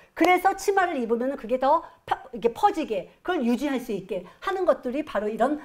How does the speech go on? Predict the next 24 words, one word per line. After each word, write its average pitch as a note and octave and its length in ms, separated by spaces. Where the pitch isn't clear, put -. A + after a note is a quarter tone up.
단-, G3 220
저기 F#3 240
너른 C#4 300
바지의 A3+ 680
표현법이라고 G#3 1200
볼 F#3+ 120
수가 F#3 200
있겠죠. E3+ 420
또 G#4+ 100
하나 G#4 200
이런 D#4 180
것들은, D#4 440
어, G3+ 120
무지개 D4+ 320
치마라고 B3+ 440
하는데요. G#3 460
지금 F#4+ 220
이거는 E4+ 300
삼 A4+ 240
단으로 F4+ 300
되어 B3 180
있지만은 B3+ 500
많은 E4 400
경우에는 D4+ 500